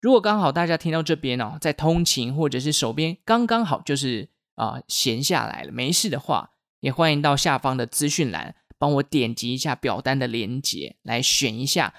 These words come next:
你到底是用哪一个平台收听的。因为其实如果照我后台看到的数据啊，超过五十二percent都是 Apple Podcast 的听众，但 Spotify 也不算少，大概十五percent。所以想要简单了解一下，哎，你各位啊，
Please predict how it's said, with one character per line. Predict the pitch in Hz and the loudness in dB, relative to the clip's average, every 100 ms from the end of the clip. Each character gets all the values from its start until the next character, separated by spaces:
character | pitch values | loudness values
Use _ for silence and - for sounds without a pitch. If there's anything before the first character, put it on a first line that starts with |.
| - - | -18 -12
你 | - - | -8 -2
到 | 202 131 | -2 -2
底 | 95 | -6
是 | 143 131 | -4 -4
用 | 127 | -4
哪 | - | -6
一 | |
个 | 104 | -10
平 | 123 110 | -12 -12
台 | 120 - | -10 -8
收 | 143 107 | -6 -6
听 | - 95 98 | -8 -10 -10
的。 | - - _ _ _ | -14 -16 _ _ _
因 | 240 | 2
为 | |
其 | 247 165 | 4 2
实 | 170 170 160 | 4 2 2
如 | 170 | 0
果 | 127 | -2
照 | - 170 | 2 2
我 | 113 113 | 2 -2
后 | - 139 | 0 -2
台 | - 113 | -2 -6
看 | 165 135 | -4 -2
到 | 127 | -4
的 | 123 | -2
数 | - 131 | 0 0
据 | - 110 | -2 -6
啊， | 67 - _ _ | -6 -8 _ _
超 | - 196 | 0 4
过 | 214 | 6
五 | 185 143 131 | 4 0 -2
十 | - 143 | -2 -2
二 | 190 165 | 0 0
percent | - 120 127 - 165 160 - | 0 -6 -4 0 0 -2 -8
都 | 131 143 | -2 -2
是 | 139 139 - | 0 -4 -2
Apple | 139 131 131 | -4 -2 -4
Podcast | 135 131 135 - | -6 -4 -6 -6
的 | 120 | -4
听 | 135 131 | -2 -2
众， | 131 117 - _ _ - | 0 0 -2 _ _ 0
但 | 240 | 0
Spotify | - 214 214 175 143 | 2 2 2 2 0
也 | 113 | 0
不 | 127 | -4
算 | 135 165 | -2 -2
少， | 127 - 92 | -2 -4 -6
大 | 139 | -4
概 | 139 | -2
十 | - 123 | -2 -4
五 | 127 | -6
percent。 | 117 135 - 110 - _ _ | -6 -8 -4 -4 -6 _ _
所 | - | 2
以 | 190 | 4
想 | 135 123 | 4 0
要 | 151 | -2
简 | - 123 | 0 -2
单 | 135 151 | 0 0
了 | 123 | 0
解 | 131 113 | -2 -4
一 | |
下， | 143 110 | -4 -2
哎， | 175 180 - | 0 0 -2
你 | 139 | -8
各 | - 226 | 2 4
位 | 202 | 4
啊， | 147 | 0